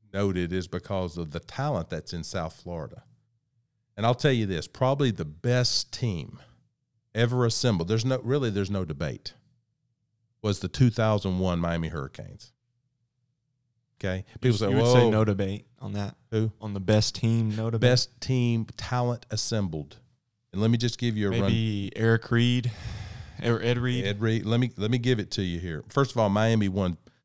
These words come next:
Speaker 1: They won that eighty-three season, the championship, eighty-four Orange Bowl. They won in eighty-seven, eighty-nine, ninety-one, and oh one. And then they got robbed in oh two against Ohio State on a bad pass interference call. But this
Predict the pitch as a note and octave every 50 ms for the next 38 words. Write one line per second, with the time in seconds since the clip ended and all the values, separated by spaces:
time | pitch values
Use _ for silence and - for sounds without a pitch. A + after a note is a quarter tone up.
0 | _ _ _ _ _ _ _ _ _ _ _ - F#2 G2+ G2 G#2 G#2+ G#2+ G#2+ G#2+
1 | G#2+ E2+ F#2 G#2+ G#2+ G#2+ A2 G#2+ - - A2+ A2+ G#2+ G#2+ G#2+ G#2 G#2 - _ _
2 | _ _ _ _ - - A2 A2 G#2+ G2+ A2 G#2+ G#2 - - - - - - -
3 | - A#2 A2 G2+ A2 G#2 F#2+ - G#2 - F#2+ G2 G2 G2 - - G#2+ G#2 G2 F#2+
4 | F#2 F2+ F2 E2+ F2+ E2+ F2 G2 G#2 G2+ G2 G#2 G2+ F#2+ F2 E2+ F2+ G2 F#2 F#2
5 | F2 - - A2 A2+ A2+ A2+ G#2+ E2+ E2+ F2 D#2+ F2 F2 F2 F#2 F#2+ F#2+ F#2 F#2
6 | F2+ F2+ F2+ F2 E2 D#2+ F2 F2+ F2 E2+ D#2+ D#2+ E2 E2+ D#2 D2 C#2 B1+ - -
7 | - G2+ F#2+ G#2 G#2 G2 F#2 F#2 F2+ F#2 F2 - D2 E2+ F2+ F#2 F#2 F2 F2 D#2
8 | D2+ D#2+ D#2 D#2+ D#2+ D2+ - - - F#2+ F2 E2+ D#2+ D#2 D2+ D2 E2 D#2 - D#2
9 | D#2 D#2+ E2+ D#2+ D2+ - - - - F#2 F#2 F2+ - - - _ - F#2 F2 D#2+
10 | D2+ D2 F2 F2 F2 E2+ D#2+ D2 - _ - - E2+ D#2+ - - E2+ D#2+ D2+ -
11 | - E2+ D#2+ D#2+ - - - F#2 F#2+ - - _ _ _ _ _ _ _ _ _
12 | _ _ _ _ _ _ _ _ _ - A#2+ B2 G#2 D2+ C2+ - - - _ _
13 | _ _ _ _ _ _ _ A2+ A2+ - - -